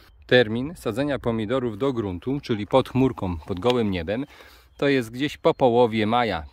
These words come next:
po tak zwanych zimnych ogrodnikach, zimnej zośce. To jest taka umowna data. Ale czasami są prognozy pogody, które mówią, że na przykład jest początek maja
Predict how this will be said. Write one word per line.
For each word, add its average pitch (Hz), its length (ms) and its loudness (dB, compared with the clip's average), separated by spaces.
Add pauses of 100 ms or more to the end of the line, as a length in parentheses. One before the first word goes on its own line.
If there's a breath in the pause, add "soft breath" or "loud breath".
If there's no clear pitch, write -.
(120)
po 123 160 4
tak 95 180 -2
zwanych 104 460 -2
zimnych 107 380 -8
ogrodnikach, 92 640 -4
zimnej 82 340 -8
zośce. 101 500 -6 (580 loud breath)
To - 80 -4
jest 175 140 -2
taka 147 220 2
umowna 123 500 0
data. 82 380 -6 (760 soft breath)
Ale 120 200 -2
czasami 143 720 -2
są 117 300 -4
prognozy 117 480 -2
pogody, 117 420 0
które 110 420 -2 (160)
mówią, 139 380 -4
że 107 220 -2 (260 soft breath)
na 101 120 -6
przykład 110 380 -4
jest 90 120 -14
początek 117 420 -6
maja 120 320 -4